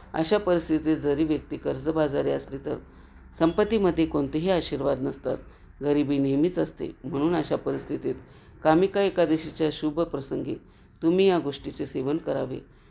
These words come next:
ज्यांच्या जीवनातून सर्व प्रकारचे दुःख आणि वेदना दूर होतील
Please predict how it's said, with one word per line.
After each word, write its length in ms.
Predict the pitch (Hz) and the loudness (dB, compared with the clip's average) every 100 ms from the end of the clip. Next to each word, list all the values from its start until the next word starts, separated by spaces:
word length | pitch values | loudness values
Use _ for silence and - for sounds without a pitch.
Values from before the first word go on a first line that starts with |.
| - - - | -20 -20 -8
ज्यांच्या 380 | 135 151 139 147 | 2 2 4 2
जीवनातून 640 | 135 143 151 170 170 156 151 | 2 2 4 2 0 -2 -2
सर्व 300 | - 147 143 | -4 0 0
प्रकारचे 560 | 139 139 151 165 170 175 | 0 -4 -2 -2 0 0
दुःख 280 | 151 156 147 | 0 -2 -2
आणि 340 | 139 139 135 - - - - | 0 -2 -4 -8 -20 -20 -4
वेदना 360 | 143 143 180 175 | 0 2 2 2
दूर 200 | 139 131 | 0 -4
होतील 320 | 135 135 | -6 -8